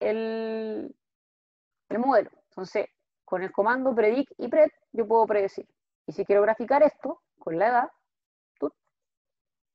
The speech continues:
voy a correr, que esto es lo último, y puedo ver que la línea que me está prediciendo, que es la azul, que no se ve tan bien, versus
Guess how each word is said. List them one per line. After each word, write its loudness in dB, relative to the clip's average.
voy -12
a -10
correr, -6
que -10
esto -10
es -6
lo -2
último, -8
y -6
puedo 4
ver 2
que 0
la 0
línea 0
que -6
me -6
está -2
prediciendo, -4
que -2
es 0
la 0
azul, -4
que -12
no -6
se -12
ve -6
tan -4
bien, -4
versus 0